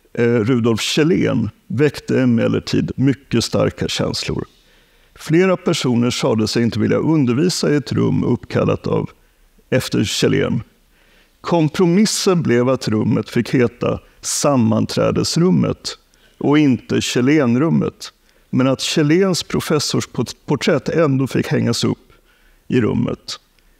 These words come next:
Kjellén hade då varit död i sjuttiosju år, men kunde uppenbarligen fortfarande väcka starka känslor. Ödet att raderas ut ur off-, offentligheten är han knappast ensam om att drabbas av.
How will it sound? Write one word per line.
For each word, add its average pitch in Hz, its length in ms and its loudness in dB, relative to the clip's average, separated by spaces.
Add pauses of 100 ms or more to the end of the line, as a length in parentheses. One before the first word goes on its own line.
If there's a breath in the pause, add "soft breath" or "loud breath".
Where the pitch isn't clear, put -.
Kjellén 156 560 2
hade 151 180 0
då 110 180 2
varit 113 320 0
död 110 320 0
i 101 60 0
sjuttiosju 117 600 -2
år, 95 340 -2 (760 soft breath)
men 135 160 0
kunde 123 240 2
uppenbarligen 113 840 0
fortfarande 110 560 -2
väcka - 360 -2
starka - 540 -4
känslor. - 680 -4 (1400 soft breath)
Ödet 185 640 2
att 165 260 -4
raderas 143 500 0
ut 180 400 0
ur 131 140 2
off-, 127 260 -4
offentligheten 127 920 0
är 107 140 0
han 117 160 0
knappast - 500 -2
ensam 165 640 0
om 117 160 0
att 107 140 -4
drabbas - 480 -2
av. - 220 -2